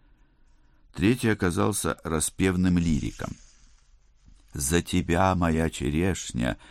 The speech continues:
ссорюсь я с приятелем. Мы помиримся, конечно, он же обаятельный". Четвёртой вышла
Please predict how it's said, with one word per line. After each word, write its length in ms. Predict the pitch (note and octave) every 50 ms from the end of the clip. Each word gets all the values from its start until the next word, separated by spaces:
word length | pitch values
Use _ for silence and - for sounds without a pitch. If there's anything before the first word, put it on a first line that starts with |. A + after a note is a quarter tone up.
| - - - -
ссорюсь 720 | - - - - - - G#2+ B2 C#3 A#2+ - - A#2 -
я 220 | - - F2 F2+ E2+
с 80 | -
приятелем. 920 | - - - D2 D2 C2+ C#2 D#2+ E2+ D#2+ - - - - C#2+ C#2+ C#2 - - - - - - - - - - - -
Мы 260 | G2 G#2 A2 A2+ A#3
помиримся, 840 | - - C#3+ C3+ B2+ G#2 G#2 A2+ C#3+ E3 E3+ C#3+ C3+ C3 - - A2 G2
конечно, 760 | - F#2 F2+ E2 E2 E2+ D2 C#2 - - - A1+ A1 G1+ - - - - - - - - - - - - - -
он 320 | - A2 B2 A#2 G#2 F#2+ F2+
же 320 | F2 F#2+ G2 F#2+ F#2 - - - - - - - - - - - - -
обаятельный". 1080 | - A2+ A#2+ A#2 A2+ - - - F#2+ F2+ F2+ D#2 E2 E2+ G2 A#2 C3+ E3 D3+ D3+ - - - - - - - - - G#2 G2+ G#2 A2 A2+ B2+ - - - - - - - - A2+ A2+ G#2+ G#2+ A2+ A2 G#2+ G#2+ G#2 G#2 G2+ A#2 - C#3 - - - - - - - - - - - - - - - - - - - - - - -
Четвёртой 600 | - F#2 E2 - - G#2 A2+ A#2 A#2 - - G#2
вышла 500 | F2+ G2 G#2 G2+ - - F2+ F2 - -